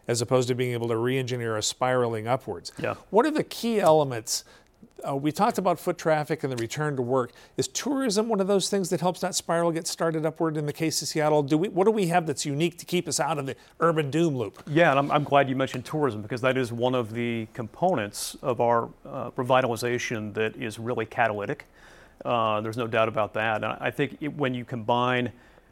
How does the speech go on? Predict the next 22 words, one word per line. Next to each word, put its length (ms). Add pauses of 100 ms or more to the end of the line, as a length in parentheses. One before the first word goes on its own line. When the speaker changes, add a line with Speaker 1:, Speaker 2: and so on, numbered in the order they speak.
(160)
Speaker 2:
tourism 840
with 260
a 140
healthy 320
residential 460
population, 800
with 260
a 380 (400)
return 360
to 60
office 460
that 100
is 160
trending 400
upward, 440
all 260
of 80
those 260
things 260
happening 380
in 120
concert, 560